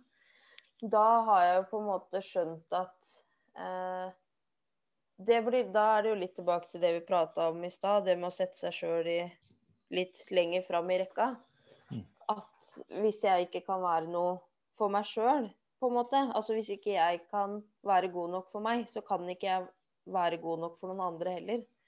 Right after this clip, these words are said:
Speaker 1: Eh, så det jobbet jeg mye med etter, eh, den fødselsdepresjonen.
Speaker 2: Er det
Speaker 1: For
Speaker 2: den
Speaker 1: at jeg,
Speaker 2: kropp-, ja.
Speaker 1: ja, for at jeg skal på en måte kunne fungere som en god mamma,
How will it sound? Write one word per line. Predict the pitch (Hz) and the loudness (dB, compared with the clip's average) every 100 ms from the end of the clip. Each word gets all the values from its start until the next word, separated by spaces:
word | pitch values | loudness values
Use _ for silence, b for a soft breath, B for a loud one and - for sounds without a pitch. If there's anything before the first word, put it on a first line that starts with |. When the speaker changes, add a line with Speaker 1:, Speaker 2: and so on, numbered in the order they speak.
| _ _ _ _ _ _ | _ _ _ _ _ _
Speaker 1:
Eh, | 190 196 196 196 202 | -2 0 2 0 -2
så | 196 - 226 202 | -8 -8 -4 0
det | 214 220 | 2 2
jobbet | 214 180 180 | 0 2 2
jeg | 180 | 2
mye | 196 190 180 160 | -2 -6 -6 -6
med | 160 180 185 | -6 -6 -8
etter, | - _ 165 175 165 | -12 _ -6 -6 -6
eh, | 175 170 | -8 -6
den | 170 | -8
fødselsdepresjonen. | 165 156 - 160 - 165 165 170 175 170 202 - _ _ _ - | -10 -16 -12 -14 -10 -12 -10 -12 -10 -8 -10 -12 _ _ _ -10
Speaker 2:
Er | 113 | -4
det | 117 | 0
Speaker 1:
For | |
Speaker 2:
den | 202 | 2
Speaker 1:
at | 202 | 2
jeg, | 185 170 170 | 4 2 0
Speaker 2:
kropp-, | - _ _ _ | -10 _ _ _
ja. | - 117 123 _ _ - | -8 -6 -10 _ _ -2
Speaker 1:
ja, | 202 208 - | 0 0 0
for | 208 | 0
at | 202 | 2
jeg | 196 175 | 4 2
skal | 170 196 185 | 0 -4 -2
på | 202 | -2
en | 190 | -2
måte | 175 175 | -4 -4
kunne | 180 170 165 | -8 -8 -6
fungere | 190 180 160 151 165 | -6 -2 0 0 -2
som | 180 190 196 | -6 -6 -4
en | 196 202 _ _ - | -8 -10 _ _ -18
god | 175 175 196 | -4 -2 2
mamma, | 196 180 240 | 0 2 0